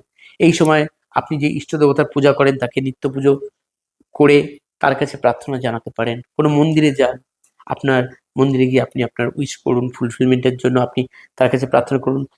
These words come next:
তার কাছে বলুন যে, "তুমি আমাকে ভালো রেখেছো সবসময় সারা বছর,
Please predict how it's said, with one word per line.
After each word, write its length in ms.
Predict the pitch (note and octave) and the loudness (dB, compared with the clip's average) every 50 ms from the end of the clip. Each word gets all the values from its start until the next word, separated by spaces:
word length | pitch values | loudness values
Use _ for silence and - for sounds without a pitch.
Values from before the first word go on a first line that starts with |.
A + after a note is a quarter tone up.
| _ _ | _ _
তার 140 | - C#3 - | 0 0 0
কাছে 180 | - C3 D3+ | 0 -2 -2
বলুন 280 | C#3 C#3 C#3+ D3 D3 C#3+ | 0 0 0 2 0 -2
যে, 140 | C#3 C3+ C#3+ C3 | -4 -6 -8 -8
"তুমি 240 | - _ _ - C#3 | -10 _ _ -4 -2
আমাকে 300 | B2+ B2+ B2+ B2 - - C3 | -2 -2 -4 -4 -2 -2 -2
ভালো 240 | B2 - - B2+ C#3+ | -2 -2 -2 0 0
রেখেছো 320 | C3+ C3+ - - C3 - C3 | 0 0 -2 -4 -6 -6 -6
সবসময় 400 | - - A#2 - - - C3 A#2+ | -6 -6 -6 -4 -2 -2 -2 0
সারা 220 | B2 - B2+ B2+ B2 | 0 2 2 2 2
বছর, 280 | B2+ A#2 - - B2+ | 0 -2 -4 -6 -8